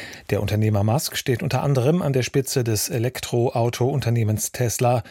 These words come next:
und der Online-Plattform X. Er unterstützt Trump in dessen Wahlkampf. Dem Republikaner zufolge hat Musk zugestimmt,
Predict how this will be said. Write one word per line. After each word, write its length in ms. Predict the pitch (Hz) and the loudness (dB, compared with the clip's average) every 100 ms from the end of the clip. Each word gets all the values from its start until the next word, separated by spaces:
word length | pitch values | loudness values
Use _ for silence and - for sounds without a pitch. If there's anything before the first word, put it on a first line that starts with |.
| - - - | -18 -20 -6
und 160 | 135 | 0
der 100 | 139 | 2
Online-Plattform 720 | 123 123 107 107 110 - 123 135 | 2 2 0 0 -2 0 -2 0
X. 380 | 123 - - - _ _ - - - - | -2 -2 -6 -8 _ _ -20 -20 -20 -4
Er 180 | 139 135 | 0 0
unterstützt 720 | 143 151 - 131 - - - | 0 0 0 0 -4 -6 -4
Trump 320 | - 120 135 | 0 0 0
in 80 | 151 | -2
dessen 260 | 127 160 | 0 2
Wahlkampf. 600 | 123 98 107 87 - - - _ - | 2 0 0 -4 -6 -10 -14 _ -4
Dem 140 | 101 | -2
Republikaner 760 | 95 117 123 117 110 120 120 113 | 0 0 2 0 2 2 4 0
zufolge 640 | - 107 139 147 185 190 | -2 0 2 2 2 2
hat 180 | 151 - | -2 0
Musk 440 | 120 98 - - | 0 0 -4 -8
zugestimmt, 680 | - 135 131 - 127 127 | -4 -2 0 0 0 0